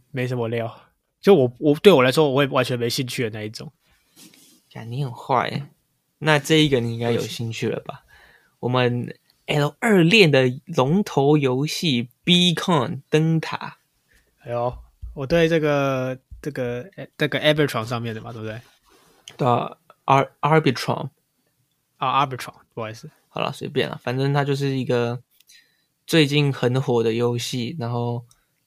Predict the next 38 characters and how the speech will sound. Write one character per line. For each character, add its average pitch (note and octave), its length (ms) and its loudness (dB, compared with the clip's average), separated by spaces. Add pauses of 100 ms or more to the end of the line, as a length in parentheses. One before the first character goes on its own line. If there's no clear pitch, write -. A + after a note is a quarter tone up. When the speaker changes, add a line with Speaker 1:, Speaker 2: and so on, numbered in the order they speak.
(500)
Speaker 2:
还 F#3 240 -2
蛮 G3 240 0
特 G3 180 4
别 C#3+ 220 6
的， D3 40 2
就 D3+ 140 2
是 D3+ 340 -2
它 D3+ 160 -2
现 D#3 100 -2
在 D#3 80 2
办 D3+ 160 2
了 B2+ 60 -2
一 B2 40 -2
个 B2 60 -2
圣 C#3+ 200 -2
诞 C3 180 -2
活 A#2 160 -4
动， A#2 340 -6
然 A#2 120 -6
后 B2+ 120 -4
办 C#3 200 0
了 B2 100 -2
之 B2 80 -4
后， B2+ 280 -2 (340)
我 C3 100 -4
没 D#3 100 2
想 F3 120 2
到 F3 100 6
还 D#3+ 120 2
有 D3 80 4
这 B2+ 140 -4
么 D#3+ 140 2
多 C#3+ 220 4
人 C3 100 2
回 A#2 180 -2
来 A#2 140 0
玩 A#2+ 220 -6
欸， - 220 -14